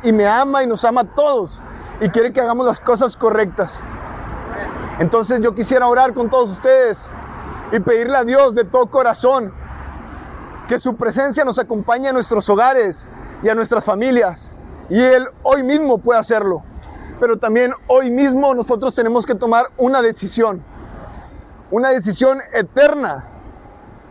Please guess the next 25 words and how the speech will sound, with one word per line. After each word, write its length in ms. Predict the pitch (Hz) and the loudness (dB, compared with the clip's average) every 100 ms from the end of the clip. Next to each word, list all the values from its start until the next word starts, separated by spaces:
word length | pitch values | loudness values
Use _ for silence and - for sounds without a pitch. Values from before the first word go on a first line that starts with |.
| - - - - - - - - | -20 -20 -20 -20 -20 -20 -14 -2
para 180 | 214 220 | 0 2
una 180 | 254 | 0
vida 160 | 254 277 | 2 2
eterna. 360 | 202 262 254 233 | 2 0 2 0
Ahorita 160 | 214 | 0
platicaba 420 | 240 233 220 247 220 | -2 -2 2 2 2
con 140 | 240 | 0
un 80 | 233 | 2
chavo 220 | 262 247 | 2 0
que 100 | 220 | 0
se 100 | 247 | 0
llama 200 | 240 220 | 2 2
Cruz 300 | 262 285 214 | 2 0 2
y 40 | |
decía 640 | 240 220 175 233 208 170 139 - - - - - - - - - - - - | 4 4 2 2 2 2 -4 -16 -18 -18 -18 -18 -20 -20 -20 -20 -20 -20 -2
que 180 | 233 233 | 2 2
él 360 | 254 262 254 202 | 2 0 -2 2
no 140 | 220 | 2
le 80 | 262 | 2
importa 340 | 214 254 226 | 2 0 2
este 180 | 240 240 | 0 0
mundo. 460 | 226 320 285 220 208 - - - - | 0 2 2 0 -2 -14 -20 -14 -2
Dice, 540 | 233 214 233 202 175 214 - - | 0 2 2 2 -4 -14 -18 -4
"Yo 180 | 185 240 | 0 2
quiero 540 | 254 254 254 247 233 | 2 4 4 4 0